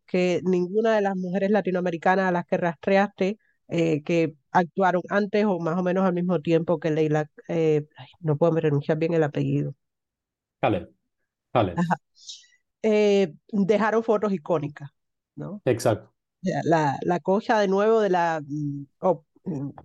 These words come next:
Speaker 1: ob-, objetivización de las mujeres, ¿no? Tiene que ser bella, atractiva, elegante, lucir bien con, con el fusil en la mano.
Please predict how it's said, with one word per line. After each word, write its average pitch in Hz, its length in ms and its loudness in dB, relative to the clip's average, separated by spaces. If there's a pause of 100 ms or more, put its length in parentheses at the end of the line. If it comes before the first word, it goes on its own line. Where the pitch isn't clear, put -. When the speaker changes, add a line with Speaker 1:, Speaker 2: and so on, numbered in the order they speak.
(320)
Speaker 1:
ob-, - 320 -2
objetivización 190 1080 0
de 175 100 -2
las 170 120 0
mujeres, 147 520 -2
¿no? 170 320 -6
Tiene 160 220 -2
que 175 80 0
ser 170 180 0
bella, 165 560 0
atractiva, 151 580 -2
elegante, 151 480 0
lucir 147 340 -2
bien 151 300 2
con, 143 320 -4
con 147 220 0
el 143 80 0
fusil 143 320 -2
en 147 100 4
la 143 100 0
mano. 147 420 0